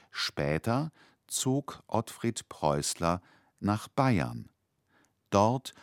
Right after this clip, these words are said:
wurde er Lehrer. Er hörte aber nie auf zu schreiben. Seinen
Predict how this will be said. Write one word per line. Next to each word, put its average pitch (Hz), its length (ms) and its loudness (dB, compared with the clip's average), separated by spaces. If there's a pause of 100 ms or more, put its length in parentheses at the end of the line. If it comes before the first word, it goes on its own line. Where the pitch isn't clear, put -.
(120)
wurde 76 400 0
er 87 360 2
Lehrer. 78 600 -2 (720)
Er 95 200 2
hörte 135 420 0
aber 76 360 0
nie 92 460 -4
auf 85 380 -2
zu - 180 -6
schreiben. 67 680 -6 (1400)
Seinen 69 500 -4